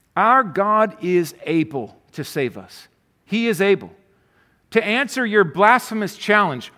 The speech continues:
"What God can save you from my hands?" Uh, d-, easy answer, the God. And, and you're not him.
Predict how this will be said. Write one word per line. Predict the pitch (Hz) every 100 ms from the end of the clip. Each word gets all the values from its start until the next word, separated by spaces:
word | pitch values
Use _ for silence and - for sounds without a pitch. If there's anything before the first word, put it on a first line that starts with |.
| _
"What | 139 190 226 190
God | 208 196 202 208 208
can | 185
save | - 202 185
you | 196
from | - 190
my | 185 180
hands?" | 180 185 196 - - _ - -
Uh, | 208 - 156
d-, | 185 -
easy | 214 226 220
answer, | 220 214 156 101 - _ _ -
the | 117 269 277
God. | 185 180 117 82 - - _ _ _ _ _ _ _ _ _ _ _ _ _
And, | - 196 202 -
and | 185 185
you're | 196 220
not | 220 202
him. | 208 127